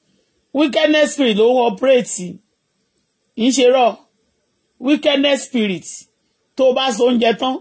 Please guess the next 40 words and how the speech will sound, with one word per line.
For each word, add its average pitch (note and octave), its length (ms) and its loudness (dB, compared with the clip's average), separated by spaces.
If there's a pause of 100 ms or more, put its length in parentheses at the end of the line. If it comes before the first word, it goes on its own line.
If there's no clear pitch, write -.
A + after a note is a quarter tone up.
(600)
wọ́n A#3 140 -2
á C4 100 0
ní C4+ 120 2
pé C#4 200 -2
ìwọ G3+ 180 4
náà A3 140 0
máa G#3 160 0
serve A3+ 260 0
láàrin F#3+ 220 0
yẹn. G3 140 0
Tó A#3 80 -2
bá A#3+ 180 0
kàn A#3+ 200 -4
ẹ́, F#3 80 0
wọ́n B3 100 2
lè A#3+ 120 4
dá, F#3+ 300 0
ó A3+ 80 0
dẹ̀ G#3 140 0
ti E3 140 -10
tán, F#3+ 260 -6
wàá D#3 180 -2
manage F#3 400 -4
ìsàlẹ̀ D3+ 440 -8
pot F3+ 180 -8
yẹn D#3+ 140 -8
lọ, E3+ 80 0 (120)
ìsàlẹ̀ D#3+ 320 -6
pot G3 220 -8
yẹn D3 240 -14
jẹ. - 100 -18 (880)
So B3+ 180 2
bá C#4 240 -2
ìsàlẹ̀ G3 400 2
pot A#3+ 200 0 (180)
jẹ F3+ 220 0
tán, G#3+ 200 -6 (760)
kò G3+ 120 -2
yó F#3 220 -2
ẹ, F#3+ 100 2